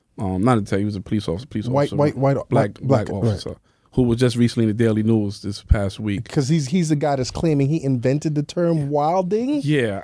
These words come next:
Speaker 1: I, you know, I mean,
Speaker 2: Is he fucking crazy?
Speaker 1: Yeah, I, and I, you know, and the thing that bugged me, I would say,
Speaker 2: He's
Speaker 1: you,
Speaker 2: wilding out.
Speaker 1: you want credit for that shit?
Speaker 2: Yeah.
Speaker 1: Like,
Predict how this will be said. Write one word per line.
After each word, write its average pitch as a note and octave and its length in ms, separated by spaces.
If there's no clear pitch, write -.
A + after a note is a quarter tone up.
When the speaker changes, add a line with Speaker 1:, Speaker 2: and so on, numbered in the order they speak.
Speaker 1:
I, A#2+ 160
you C3 140
know, A#2+ 140
I A#2+ 100
mean, C#3 100
Speaker 2:
Is B2+ 80
he C#4 140
fucking B3+ 460
crazy? B3+ 480
Speaker 1:
Yeah, B2 300
I, C3+ 120
and C3+ 160
I, D#3 100
you D3+ 100
know, D3 120
and C#3 200
the D3 60
thing F#3 220
that D#3 180
bugged D3 180
me, E3+ 100
I D3+ 40
would C3 140
say, A#2+ 180
Speaker 2:
He's E3+ 260
Speaker 1:
you, A#2+ 80
Speaker 2:
wilding A#3 480
out. C4+ 360
Speaker 1:
you F#3 120
want G3 300
credit G3+ 300
for C3 160
that E3 200
shit? F4 320
Speaker 2:
Yeah. F3+ 160
Speaker 1:
Like, C3+ 220